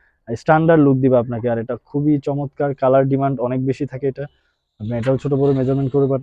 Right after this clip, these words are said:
পড়তে পারবেন। যারা ছত্রিশ থেকে আটত্রিশের জন্য পড়তে চাচ্ছেন তারা এটা নিতে পারেন মাত্র দুইশো টাকার মধ্যে। নেভি ব্লুর মধ্যে ছিল আরেকটি, যেটা লং ও খুব মোটামুটি খুবই বেশি, বলতে গেলে ফর্টি আছে,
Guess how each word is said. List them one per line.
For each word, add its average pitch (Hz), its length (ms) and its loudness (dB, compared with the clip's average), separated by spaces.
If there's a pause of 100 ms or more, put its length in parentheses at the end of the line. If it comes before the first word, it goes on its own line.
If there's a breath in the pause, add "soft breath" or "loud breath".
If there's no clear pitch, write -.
(140)
পড়তে 135 220 -6
পারবেন। 135 240 -2
যারা 139 220 2
ছত্রিশ 175 400 -4
থেকে 180 140 -2
আটত্রিশের 160 420 -2
জন্য 165 200 -2
পড়তে 165 240 -4
চাচ্ছেন 170 220 -2
তারা 156 160 0
এটা 127 120 0
নিতে 113 180 -6
পারেন 95 180 -12
মাত্র 143 200 -8
দুইশো 135 220 -6
টাকার 117 160 -8
মধ্যে। 101 260 -12 (1600)
নেভি 147 240 4
ব্লুর 160 220 6
মধ্যে 156 220 2
ছিল 165 200 2
আরেকটি, 156 340 2 (380)
যেটা 123 200 -2
লং 135 460 4
ও 143 100 -2
খুব 143 240 -4
মোটামুটি 135 340 -2
খুবই 143 220 2
বেশি, 127 320 -2
বলতে 127 240 -8
গেলে 127 120 -4
ফর্টি 123 340 -4
আছে, 113 260 -8